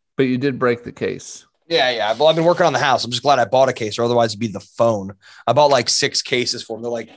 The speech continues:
Speaker 2: three quid each. I'm like, "Yep, just smashing those up."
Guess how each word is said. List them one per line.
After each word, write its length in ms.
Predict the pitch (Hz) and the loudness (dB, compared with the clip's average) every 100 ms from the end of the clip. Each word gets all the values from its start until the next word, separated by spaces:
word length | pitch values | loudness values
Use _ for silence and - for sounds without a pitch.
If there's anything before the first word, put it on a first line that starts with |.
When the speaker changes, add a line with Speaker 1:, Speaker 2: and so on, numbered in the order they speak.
| _ | _
Speaker 2:
three 240 | 151 139 131 | -8 -6 -6
quid 260 | - 143 | -6 -4
each. 300 | 123 113 113 | -4 -8 -12
I'm 80 | 110 | -12
like, 260 | 110 104 139 | -12 -10 -2
"Yep, 260 | 170 - _ - _ _ _ - | -2 -4 _ -20 _ _ _ -12
just 220 | 139 - | -8 -8
smashing 560 | 156 160 180 - 180 147 | -2 -2 0 -2 -4 0
those 340 | 160 165 156 | 2 2 0
up." 360 | 139 143 160 | 2 2 0